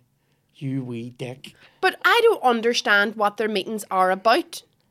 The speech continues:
Speaker 2: What
Speaker 1: Is
Speaker 2: are
Speaker 1: this
Speaker 2: they
Speaker 1: the same Knights Templar, though?
Speaker 2: What's the Knights Templar?
Speaker 1: Sorry, the Masonic Order of the Knights Templar derives its name from the medieval Catholic military order, Knights Templar.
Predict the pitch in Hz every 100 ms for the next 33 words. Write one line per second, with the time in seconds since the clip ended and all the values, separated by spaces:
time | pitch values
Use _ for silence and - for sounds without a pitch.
0 | _ _ - 170 175 - 143 - 127 123
1 | 120 120 117 117 147 160 156 139 _ _
2 | _ - 285 415 - 480 294 208 - 220
3 | 196 320 415 277 _ _ _ _ _ _
4 | _ - - 135 127 120 123 139 139 -
5 | 147 151 123 123 127 127 127 127 - 135
6 | 123 131 123 123 123 120 123 - 123 120
7 | 120 127 123 123 127 123 117 120 113 -
8 | 120 113 113 117 113 117 127 123 120 120
9 | 127 - 127 123 - 127 131 131